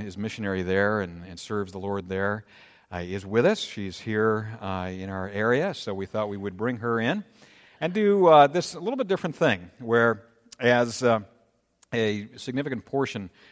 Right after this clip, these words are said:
of our sermon message today, I'm gonna be interviewing Susan. So that's why we see these two chairs up here, and you thought that somebody just forgot to remove them, right? <laughs>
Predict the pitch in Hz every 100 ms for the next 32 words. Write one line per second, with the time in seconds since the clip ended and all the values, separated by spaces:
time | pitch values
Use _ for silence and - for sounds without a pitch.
0 | _ 107 104 98 135 123 107 113 - 98
1 | - 101 101 92 - - - - 120 123
2 | 110 107 139 226 127 107 98 - 92 80
3 | 80 _ _ _ _ - 123 - 175 185
4 | 147 - 156 131 151 139 131 117 98 90
5 | 104 101 110 160 135 127 113 101 135 120
6 | 101 113 - 95 101 95 87 90 95 98
7 | 78 76 95 123 160